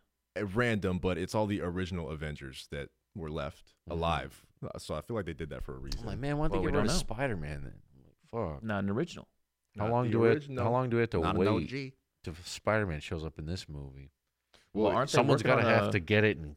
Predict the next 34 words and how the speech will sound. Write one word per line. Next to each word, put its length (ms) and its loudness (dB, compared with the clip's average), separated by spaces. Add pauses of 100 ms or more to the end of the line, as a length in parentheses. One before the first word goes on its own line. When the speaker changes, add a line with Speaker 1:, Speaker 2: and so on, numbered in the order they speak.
Speaker 2:
click 360 -6
their 120 -6
fingers 460 -4
to 80 -16
get 160 -6
them 160 -8
back. 280 -6 (140)
Speaker 3:
Well, 240 4
that's 300 2
the, 80 -4 (260)
that's 160 0
the 80 -4
thing. 540 2
If 160 -2
you 100 2
notice 320 2
the 60 -4
little 220 4
details, 680 2
they 80 0
show 400 2
who 300 2
died, 600 0
and 200 -8
one 100 0
of 40 -2
the 140 -4
pictures 380 -2
is 160 -12
Ant-Man. 460 -6 (140)
And 100 -4
at 80 -10
the 60 -2
very 320 4